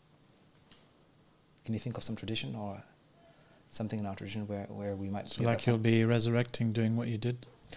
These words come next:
Speaker 1: You'll be
Speaker 2: when you
Speaker 1: resurrecting doing
Speaker 2: died?
Speaker 1: what you did. Okay. Or,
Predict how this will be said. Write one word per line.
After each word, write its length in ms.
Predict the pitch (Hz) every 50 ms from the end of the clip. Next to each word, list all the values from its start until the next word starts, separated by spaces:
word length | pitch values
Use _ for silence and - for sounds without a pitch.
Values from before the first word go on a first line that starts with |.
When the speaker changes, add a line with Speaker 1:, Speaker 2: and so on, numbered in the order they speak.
| - - - - -
Speaker 1:
You'll 80 | 104
be 60 | 104
Speaker 2:
when 20 | 104
you 60 | 113
Speaker 1:
resurrecting 360 | 117 110 110 110 110 110 110
doing 180 | 101 - 113 117
Speaker 2:
died? 60 | 113
Speaker 1:
what 140 | 101 - -
you 60 | 90
did. 200 | 92 - - - - - - - - - - 131 123
Okay. 160 | 120 - 143 143 - - - - - - -
Or, 140 | - 113 110